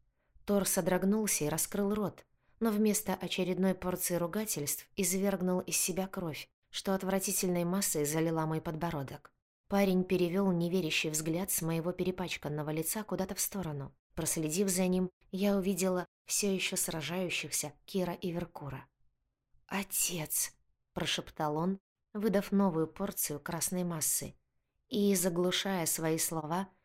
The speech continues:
снова повторил: «Отец, пома-». Он содрогнулся, пытаясь освободить зажатую между нашими телами руку, и, сумев, наконец, сделать это,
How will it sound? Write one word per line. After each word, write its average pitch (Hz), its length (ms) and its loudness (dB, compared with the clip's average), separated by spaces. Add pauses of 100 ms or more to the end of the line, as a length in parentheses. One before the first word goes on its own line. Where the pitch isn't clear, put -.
(160)
снова 208 400 2
повторил: 175 680 -4 (500)
«Отец, - 1300 -4 (500)
пома-». 214 720 4 (840)
Он 185 220 0
содрогнулся, 180 960 0
пытаясь 175 540 0
освободить 170 800 -2 (260)
зажатую 185 640 2
между 170 360 0
нашими 175 340 -2
телами 175 400 -2
руку, 190 420 -4 (360)
и, 202 80 0
сумев, 214 380 4
наконец, 185 460 2
сделать 180 600 0
это, 139 260 -8